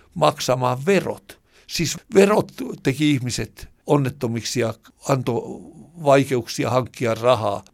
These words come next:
Köyhiä olivat muutenkin ne, mutta verolle pantavaksi keisari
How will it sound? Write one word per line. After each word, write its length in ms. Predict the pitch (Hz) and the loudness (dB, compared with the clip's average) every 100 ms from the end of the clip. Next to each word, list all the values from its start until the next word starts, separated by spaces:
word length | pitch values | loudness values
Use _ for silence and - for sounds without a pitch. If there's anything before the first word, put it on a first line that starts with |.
| - - | -18 -4
Köyhiä 440 | - 151 135 135 143 | 4 4 4 2 2
olivat 340 | 143 147 143 | 2 0 -2
muutenkin 600 | 160 190 139 117 101 101 | 2 4 4 0 -4 -10
ne, 140 | 104 - _ - | -10 -16 _ -8
mutta 400 | 135 - 127 - 185 - - 269 | -6 -2 -2 -2 -12 -20 -18 0
verolle 360 | 170 156 147 131 | 2 4 2 0
pantavaksi 840 | - 151 131 110 113 - - 107 - _ | 2 2 2 -4 -6 -10 -12 -12 -16 _
keisari 540 | - 127 117 117 101 | 2 2 2 -4 -8